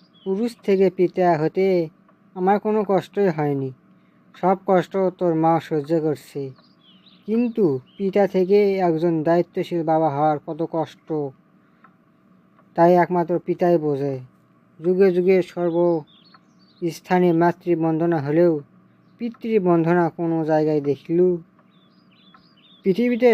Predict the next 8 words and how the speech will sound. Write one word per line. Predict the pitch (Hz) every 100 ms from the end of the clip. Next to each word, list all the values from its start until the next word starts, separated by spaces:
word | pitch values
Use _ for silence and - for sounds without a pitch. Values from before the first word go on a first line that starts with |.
| -
সবচেয়ে | 196 196 - 208 196
ভারী | 143 156 175 165 156
জিনিস | 165 175 170 - _ _ _ _ _
কোনটা | - 175 170
তুই | 156 156
জানিস? | 156 156 175 170 156 - _ _ _ _ _ _ _ _ _ _ _
পিতার | 202 190 196 180
কাঁধে | 185 180 190